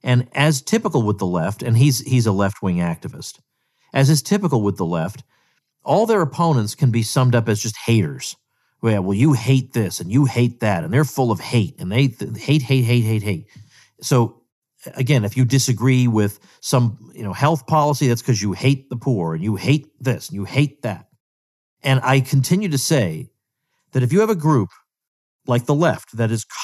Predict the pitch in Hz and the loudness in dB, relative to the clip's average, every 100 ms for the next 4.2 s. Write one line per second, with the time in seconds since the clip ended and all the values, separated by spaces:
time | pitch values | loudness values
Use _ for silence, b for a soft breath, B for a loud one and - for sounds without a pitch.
0 | - 147 214 226 - 156 110 110 95 98 | 0 2 2 0 -2 -2 -2 -2 -2 -6
1 | - 170 180 131 110 104 - 165 185 220 | -4 2 4 4 0 -2 -4 0 2 2
2 | 190 147 135 120 113 104 90 117 117 110 | 2 2 2 2 0 0 -2 -4 -4 -4
3 | 78 76 _ _ _ _ - 107 131 123 | -12 -14 _ _ _ _ -12 -2 2 2
4 | 92 | -2